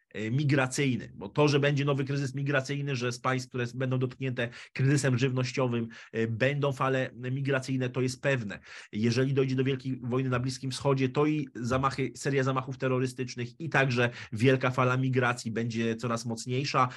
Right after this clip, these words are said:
Niewątpliwie Turcja będzie coraz mocniejsze żądania stawiała wobec Unii Europejskiej,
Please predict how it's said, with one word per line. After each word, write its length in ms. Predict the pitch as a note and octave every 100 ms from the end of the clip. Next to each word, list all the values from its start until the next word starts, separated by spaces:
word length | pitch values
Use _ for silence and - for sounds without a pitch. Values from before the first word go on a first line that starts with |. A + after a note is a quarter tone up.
| - -
Niewątpliwie 500 | C3 C3 B2+ C#3 B2+
Turcja 340 | C#3+ B2+ C3
będzie 440 | B2+ B2+ A#2+ A#2 G#2+ _
coraz 300 | - B2+ B2+
mocniejsze 500 | B2+ B2 C3+ B2 C3
żądania 480 | A2+ A2+ A2+ A2+ A2 - - -
stawiała 460 | A2 - A#2 A2+ A2+
wobec 280 | A#2 A#2 -
Unii 220 | B2+ A#2
Europejskiej, 880 | A2 A2+ A2+ C3+ D#3+ - C3+ B2